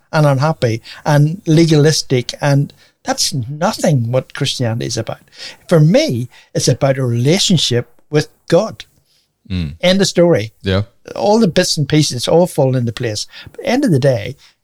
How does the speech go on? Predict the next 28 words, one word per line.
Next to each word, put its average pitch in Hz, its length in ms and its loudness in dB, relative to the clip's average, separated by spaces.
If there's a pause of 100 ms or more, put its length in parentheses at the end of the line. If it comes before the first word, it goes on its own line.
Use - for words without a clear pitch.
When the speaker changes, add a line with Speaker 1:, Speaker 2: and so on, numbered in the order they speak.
Speaker 1:
I 170 140 2
gave 156 320 0
my 127 160 0
life 123 340 -6
to 135 80 -4
Christ, 165 540 -6
and 160 260 -4 (140)
that 110 220 -4
was, - 340 -4 (540)
that 127 100 0
wa-, 127 180 -2
and 139 200 2
that 156 120 -4
was 156 160 -4
it. - 120 -6
So 175 140 2
that, 208 280 -2
that, - 200 -6
you 160 100 2
know, 139 100 4
that 151 140 -2
just - 300 -6 (340)
starts 170 460 0
the 156 80 0
scene, 135 380 2
I 123 100 -2
guess. - 440 -8 (300)
Speaker 2:
Yeah, 107 280 0